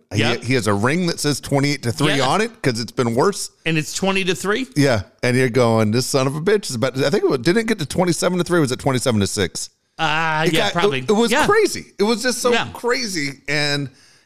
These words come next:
Speaker 1: anyone who follows Brady knows, yeah, this is what Tom does.
Speaker 2: Yeah.
Speaker 1: Tom does this shit.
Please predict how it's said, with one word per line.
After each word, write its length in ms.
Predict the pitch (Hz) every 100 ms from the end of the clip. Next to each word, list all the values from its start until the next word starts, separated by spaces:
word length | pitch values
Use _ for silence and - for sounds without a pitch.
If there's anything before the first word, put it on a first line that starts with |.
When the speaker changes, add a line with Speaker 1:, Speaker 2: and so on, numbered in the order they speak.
| -
Speaker 1:
anyone 240 | 180 214 208
who 60 |
follows 460 | 165 156 160 147 127
Brady 400 | 120 156 185 131
knows, 480 | 123 139 135 131 127
yeah, 160 | 247 269
this 160 | 131
is 80 | -
what 140 | 160 143
Tom 180 | 156
does. 320 | 147 147 - - -
Speaker 2:
Yeah. 200 | 131 117 -
Speaker 1:
Tom 180 | - 170
does 220 | 180 170
this 140 | 95 82
shit. 240 | - -